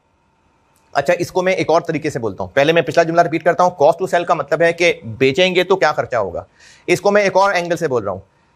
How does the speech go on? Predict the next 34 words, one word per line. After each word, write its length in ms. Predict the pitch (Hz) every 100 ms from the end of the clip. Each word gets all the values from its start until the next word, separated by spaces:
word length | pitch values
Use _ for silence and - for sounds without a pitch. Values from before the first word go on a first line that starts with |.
| _ _ _ -
बेचेंगे 600 | 107 160 160 233 226 226
तो 120 | 277 285
ये 80 |
खर्चा 260 | 262 165 165
होगा, 240 | 123 95 - _ _ _ _ _ _ _ _ _ _ _ _ _
नहीं 160 | 139 202
बेचेंगे 460 | 214 220 214 220 - _ _ -
तो 300 | - - 180
नहीं 260 | 139 139 123
होगा। 200 | 107 110
इसके 200 | 151 180
लिए 80 | 196
एक 60 | -
अंग्रेजी 280 | 151 147 175
का 80 | 180
वर्ड 180 | - 160
इस्तेमाल 280 | 151 156
होता 160 | 139 175
है 160 | 175 160
incremental। 920 | 165 170 190 208 190 135 113 104 92 - _ _ _ _ _ -
तो 300 | 190 185 -
fair 340 | - 151 196
value 260 | 196 202 220
मतलब 440 | 185 196 202 - _ _
अगर 240 | 143 151 196
अभी 300 | - 151 180
बेचें 400 | 131 143 139 170
तो 100 | 190
कितने 300 | 190 175 196
का 100 | 202
बिकेगा, 380 | 202 208 208 233 - _ _ _ _ _
cost 260 | 156 165 170
to 120 | 233
sell 280 | - 240